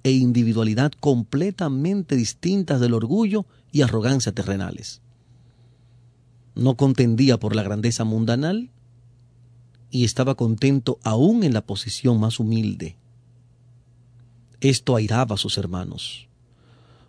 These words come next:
No podían explicar su constante serenidad bajo las pruebas y las privaciones.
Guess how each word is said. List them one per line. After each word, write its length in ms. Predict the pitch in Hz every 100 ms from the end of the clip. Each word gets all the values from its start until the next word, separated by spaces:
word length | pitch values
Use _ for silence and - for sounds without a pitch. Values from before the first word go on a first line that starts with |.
| -
No 160 | 147
podían 320 | 147 147 147 143
explicar 560 | - - 113 127 127
su 140 | - 113
constante 560 | 110 107 131 139 127
serenidad 460 | 117 110 104 104 113
bajo 240 | 104 101
las 160 | 107 98
pruebas 400 | - 120 120 113
y 40 |
las 140 | 107 101
privaciones. 720 | 104 101 101 104 101 98